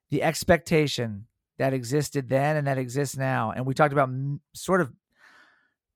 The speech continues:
mitigating those expectations in a healthy way and asking ourselves, "What's the elephant in the room?" And then we talked about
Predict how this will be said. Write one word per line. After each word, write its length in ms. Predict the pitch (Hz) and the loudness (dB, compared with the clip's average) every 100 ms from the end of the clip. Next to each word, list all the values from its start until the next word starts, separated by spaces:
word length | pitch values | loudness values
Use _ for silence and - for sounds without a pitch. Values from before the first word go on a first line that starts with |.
| - | -4
mitigating 680 | 147 175 220 214 220 214 214 | 6 8 8 8 6 6 6
those 220 | 196 175 | 4 6
expectations 720 | 185 - 180 - 190 185 180 | 4 4 -2 2 0 0 -2
in 80 | 175 | 0
a 80 | 147 | 0
healthy 400 | 127 160 170 180 | 4 4 4 0
way 300 | 151 151 165 | 4 6 6
and 80 | 143 | 4
asking 380 | 147 156 156 | 0 -2 -4
ourselves, 540 | 139 139 - 156 143 120 | -2 -2 2 4 4 2
"What's 260 | 131 147 | 0 0
the 140 | - 143 | 0 0
elephant 420 | 135 143 - 139 | 2 2 0 -4
in 60 | 131 | -4
the 100 | 127 | -6
room?" 360 | 131 131 117 - _ _ _ _ _ | -6 -6 -8 -12 _ _ _ _ _
And 100 | 147 | 0
then 80 | 190 | 2
we 100 | 240 | 4
talked 280 | 226 220 208 | 6 4 6
about 320 | 196 196 | 8 8